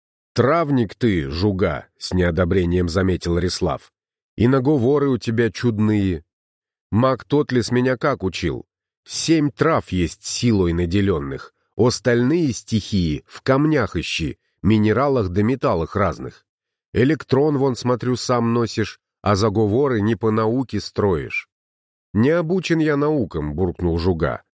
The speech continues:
«А что до трав, то каждый корешок свою силу имеет.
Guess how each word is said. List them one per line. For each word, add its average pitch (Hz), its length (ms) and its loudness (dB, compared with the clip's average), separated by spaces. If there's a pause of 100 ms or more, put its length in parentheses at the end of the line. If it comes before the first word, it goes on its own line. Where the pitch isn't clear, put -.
(180)
«А 90 120 4
что 104 200 0
до 92 160 2
трав, 120 300 0
то 107 160 0
каждый 101 400 0
корешок 104 520 0
свою 113 420 0
силу 113 440 0
имеет. 76 500 -4